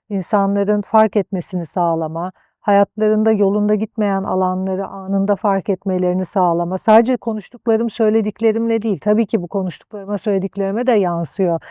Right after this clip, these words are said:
ve bu nedenle bu kadar popüler bir hocayım ama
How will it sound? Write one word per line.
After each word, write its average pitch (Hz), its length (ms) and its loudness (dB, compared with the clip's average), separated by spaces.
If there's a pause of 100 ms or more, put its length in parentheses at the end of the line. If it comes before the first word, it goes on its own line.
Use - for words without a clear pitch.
(240)
ve 190 120 2
bu 240 120 4
nedenle 180 580 -2 (200)
bu 196 60 -6
kadar 190 320 4
popüler 190 520 0
bir 180 40 -2
hocayım 208 440 0
ama 180 260 0